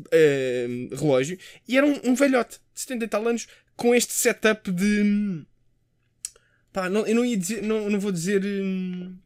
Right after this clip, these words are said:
gangsta porque não é gangsta. Ahm, mas estou, estou, estou a imaginar um setup do, do início dos anos dois mil,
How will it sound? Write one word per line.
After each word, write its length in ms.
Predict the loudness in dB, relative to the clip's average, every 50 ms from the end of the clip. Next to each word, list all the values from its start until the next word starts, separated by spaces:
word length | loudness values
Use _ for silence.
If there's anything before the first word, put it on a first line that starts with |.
| _ _
gangsta 420 | -6 -4 -2 -4 -4 -4 -6 -8
porque 180 | -8 -6 -6 -4
não 80 | -4 -4
é 40 |
gangsta. 440 | -4 -4 -6 -6 -8 -12 -18 -18 -20 -20 -20 -20 -20 -20 -20 -20 _ _
Ahm, 760 | -2 0 2 4 4 4 4 2 2 0 -2 -2 -4 -6 -8 -10 -12 _ _ _ _ _
mas 300 | -2 2 2 2 2 2
estou, 260 | -2 -4 -6 -8 -8 -8
estou, 240 | -6 0 2 2
estou 240 | 2 2 2 2 2
a 20 | 2
imaginar 360 | 4 2 2 2 2 2 2
um 80 | 0
setup 440 | 0 -2 -2 -2 -2 -4 -4 -4 -8
do, 380 | -8 -6 -6 -6 -6 -8 -8 -8
do 160 | -6 -2 0
início 260 | 0 0 0 0 -2
dos 140 | -2 0 2
anos 180 | 2 2 2 0
dois 240 | 0 0 0 2
mil, 320 | 2 2 4 4 2 0